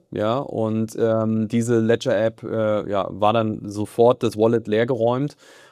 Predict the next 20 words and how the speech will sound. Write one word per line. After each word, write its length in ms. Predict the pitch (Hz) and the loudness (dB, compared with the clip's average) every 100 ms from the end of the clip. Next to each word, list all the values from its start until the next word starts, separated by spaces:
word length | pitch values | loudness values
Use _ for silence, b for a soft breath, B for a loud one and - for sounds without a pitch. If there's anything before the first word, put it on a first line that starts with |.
| B | B
und, 800 | - 110 110 110 110 113 107 - | 2 6 6 6 4 2 -2 -2
ähm, 840 | 117 110 110 110 110 107 98 67 - | 0 0 0 0 -2 -2 -4 -6 0
der 160 | 113 | 2
war 320 | 107 120 139 - - - _ _ | 4 4 2 -4 -16 -20 _ _
sogar 400 | 143 120 117 135 | -8 -2 2 2
im 100 | 143 | 2
Apple 280 | - 117 151 | -2 0 -2
Store, 320 | - 151 151 | 0 0 0
die 160 | 156 123 | -2 -2
App, 260 | 160 - - _ _ _ - | -2 -4 -12 _ _ _ -6
ja, 340 | 104 117 156 - b b b b | -2 -2 -4 -10 b b b b
und 540 | - 120 123 127 - - _ _ _ _ _ - | 0 4 4 2 -2 -12 _ _ _ _ _ -2
wahrscheinlich 640 | 123 120 120 123 143 - | 0 0 0 0 0 0
war 120 | 127 | 0
es 140 | 127 - | 0 -2
so, 260 | 120 131 | 2 2
dass 240 | 127 123 117 | 2 -2 -2
diese 260 | 117 113 | -4 -2
App 300 | - 127 - - | -2 -2 -4 -4
einmalig 840 | 113 123 120 123 131 143 - | -2 0 0 0 0 -4 -8